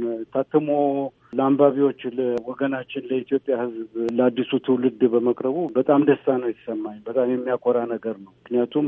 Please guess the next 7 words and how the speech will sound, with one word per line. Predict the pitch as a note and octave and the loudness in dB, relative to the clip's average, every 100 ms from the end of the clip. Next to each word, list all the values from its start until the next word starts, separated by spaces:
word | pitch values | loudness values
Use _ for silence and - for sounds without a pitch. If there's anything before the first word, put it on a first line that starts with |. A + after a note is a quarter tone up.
| C3+ | 2
እኔ | B2 A#2+ A#2+ A#2 A2 G#2+ G#2+ G#2+ | 4 4 2 0 -4 -8 -10 -12
ኢትዮጵያ | G2+ B2+ B2+ B2 A#2 A#2 | -6 -4 0 0 2 0
አሁን | A#2+ A#2+ A#2+ A#2 | 0 0 -2 -4
አንዳንድ | A2+ A2+ A2 A#2+ A2+ A#2 A2 | -4 -4 -4 -4 -2 -2 -2
ለሚሰራው፣ | A#2+ A2+ - A2+ G#2+ A2 A2 A2 - _ - A2+ | -6 -8 -6 -6 -4 -6 -4 -8 -10 _ -6 -2
ለሚነገረው | A#2+ B2 A#2+ B2 - B2 B2 B2 B2 B2 | -2 -2 -2 -4 2 2 4 4 4 4
አንዳንድ | B2 A#2 A#2+ | 2 0 -2